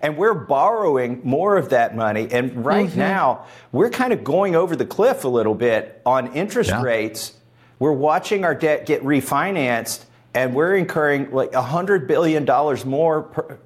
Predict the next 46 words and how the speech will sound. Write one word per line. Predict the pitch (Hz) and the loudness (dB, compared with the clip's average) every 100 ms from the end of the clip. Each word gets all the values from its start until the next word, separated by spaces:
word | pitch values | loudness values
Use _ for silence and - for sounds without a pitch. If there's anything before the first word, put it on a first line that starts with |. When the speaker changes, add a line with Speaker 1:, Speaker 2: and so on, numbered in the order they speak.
| - - - | -20 -18 -16
Speaker 1:
per | - 156 | -4 -4
year | 143 175 180 156 | 0 2 4 2
in | 131 123 | 0 0
interest | 135 226 240 151 - | -2 -2 0 -2 -2
on | 120 110 | -2 0
the | 107 | 0
debt. | 101 104 92 87 - - - - - | 0 0 0 -2 -10 -20 -20 -20 -4
So | 139 143 | 2 4
that's | 143 165 170 | 6 2 2
Speaker 3:
Yeah. | |
Speaker 1:
something | 185 185 196 | -2 0 0
that | 165 135 | 2 2
we, | 139 127 135 | 0 0 0
you | 135 | 2
know, | 120 107 | 2 2
needs | 131 180 - | 0 0 -2
to | |
be | 160 151 165 160 | 0 2 4 2
at | 156 | 0
the, | 113 - | -4 -2
at | 113 | -2
the | 131 | -2
front | - 139 151 | -2 -2 -2
of | 147 | 0
our | 123 | 0
mind. | 113 127 135 120 | 0 0 0 0
Where's | 127 147 139 | 0 0 0
this | 123 | -4
money | 139 131 127 | -2 0 -2
coming | 120 123 143 | -2 -4 -4
from, | 139 139 135 | -2 -2 0
and | 110 | 0
who's | 131 127 | 0 0
gonna | 139 120 | 0 0
pay | 104 113 | 0 -2
for | 113 - 82 - | -2 -2 0 -2
it? | - - - - - - - - - - - - - - - - - - | -6 -20 -20 -20 -20 -20 -20 -20 -20 -20 -18 -18 -18 -18 -16 -16 -16 -12
Speaker 2:
So | - 302 | -2 0
what's | 294 403 | 0 -2
your | 190 | -4
Speaker 3:
What | - | 0
Speaker 2:
philosophy | 302 240 247 - 220 226 | 0 2 0 -2 -2 2
in | 208 208 | 4 2
general | 202 202 202 170 | 2 0 2 0
on, | - 170 175 - - | 2 0 -2 -6 -2
on, | 180 170 165 - | 0 2 -2 -6